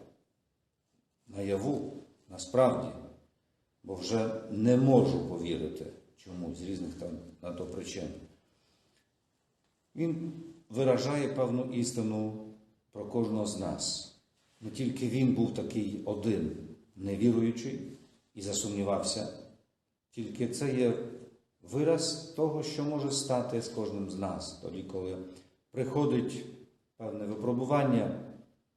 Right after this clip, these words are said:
е, знову, хочеш би хвороба, е, труднощі якісь. Е, може бути так, що хтось втратить працю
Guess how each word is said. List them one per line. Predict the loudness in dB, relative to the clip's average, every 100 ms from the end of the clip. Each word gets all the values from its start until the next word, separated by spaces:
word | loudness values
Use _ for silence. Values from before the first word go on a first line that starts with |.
| _ _ _ _ _ -12
е, | -8 -8
знову, | -4 -2 -2 -4 -8 -12 -12
хочеш | -10 -4 -4
би | -2 -4
хвороба, | 2 6 6 4 0 -4 -10 -14 -20 _ _ _ _ _ _ _ _ _ _ _ _ _ _ _ _ _ -10
е, | -8
труднощі | -2 2 4 4 2 -2 -4
якісь. | -4 -8 -8 -12 -14 _ _ _ _ _ _ -12
Е, | -6 -4 -4 -4 -4 -6 -8 -12 -12 -12 -14 -16 -16 -20 -20 -20 _ _ _ _ _ _ _ _ _ _
може | -2 -2 0 0
бути | 0 2 2
так, | 2 0 0 -2
що | -4 0 0
хтось | 0 -4 -4
втратить | -2 -2 -4 -6
працю | -2 0 0 -4